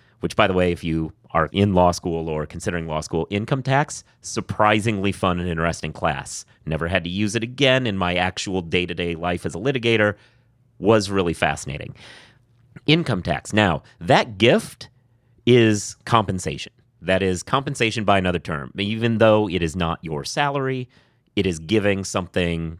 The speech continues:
like a gift to you that you have to pay taxes on. It's why when Oprah says, "You get a car and you get a car," she's actually just saying, "You get a tax bill and you get a tax bill."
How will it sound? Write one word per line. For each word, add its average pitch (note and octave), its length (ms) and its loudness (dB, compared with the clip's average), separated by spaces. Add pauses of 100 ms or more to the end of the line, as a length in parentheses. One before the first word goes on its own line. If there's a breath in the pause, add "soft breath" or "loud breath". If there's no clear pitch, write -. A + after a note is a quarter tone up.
like D#2+ 180 -8
a C#2+ 60 -10
gift D#2+ 340 -4 (500)
to E3 200 -2
you G2+ 560 0 (400)
that F#2+ 140 0
you A2+ 220 2
have A2 180 2
to A2 80 -2
pay A#2 160 -2
taxes C3+ 400 -2
on. C#2 160 -10
It's D#2+ 160 -12
why A2+ 300 4
when G#2 160 -2
Oprah B2 340 0
says, G2+ 320 -4
"You A2 160 0
get A2 120 2
a G#2 40 -4
car G2+ 300 0
and F2+ 120 -2
you D3 120 4
get A#2 140 2
a - 40 -4
car," F2+ 400 0 (220 loud breath)
she's F#2 200 -2
actually A2 320 2
just F#2+ 200 -2
saying, G2 240 2
"You F#2 100 0
get E2+ 140 0
a D#2 40 -2
tax - 380 -2
bill F2+ 380 -2
and E2+ 120 -10
you E2 120 -4
get D#2 100 -8
a - 60 -10
tax - 320 -4
bill." - 320 -18